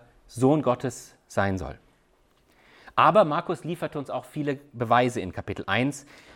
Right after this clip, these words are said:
Johannes der Ho-, Täufer bezeugte ihn, eine Stimme, die aus dem Himmel kam, von Gott direkt, das Empfangen des Heiligen Geistes.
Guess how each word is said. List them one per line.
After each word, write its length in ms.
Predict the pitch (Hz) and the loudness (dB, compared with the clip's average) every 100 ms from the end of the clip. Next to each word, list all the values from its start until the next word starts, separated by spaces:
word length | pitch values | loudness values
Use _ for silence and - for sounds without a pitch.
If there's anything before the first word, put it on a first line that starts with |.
| _ | _
Johannes 380 | 120 160 151 135 | 0 0 0 -2
der 200 | 113 147 | -6 -8
Ho-, 80 | - | -16
Täufer 320 | - 160 185 156 | 2 4 6 2
bezeugte 540 | 143 - 131 127 120 | 0 2 2 2 -8
ihn, 380 | 131 120 117 117 _ _ _ _ _ | -4 -4 -4 -8 _ _ _ _ _
eine 180 | 131 127 | -6 -6
Stimme, 380 | - 175 180 | 2 4 4
die 240 | 160 - 147 | 0 0 0
aus 100 | - | 0
dem 140 | 139 | -2
Himmel 240 | 135 160 151 | 0 0 -2
kam, 260 | 143 139 | -2 -2
von 180 | - 147 | 0 0
Gott 220 | 135 135 | 0 0
direkt, 500 | 139 123 127 - - _ _ _ _ | -4 -6 -6 -12 -20 _ _ _ _
das 160 | 127 | -8
Empfangen 500 | 135 135 - 160 196 | -6 -4 2 2 4
des 140 | 165 143 | 0 0
Heiligen 320 | 139 139 135 | 0 0 -2
Geistes. 720 | 117 123 127 - 127 - - | 0 0 -2 -8 -12 -12 -20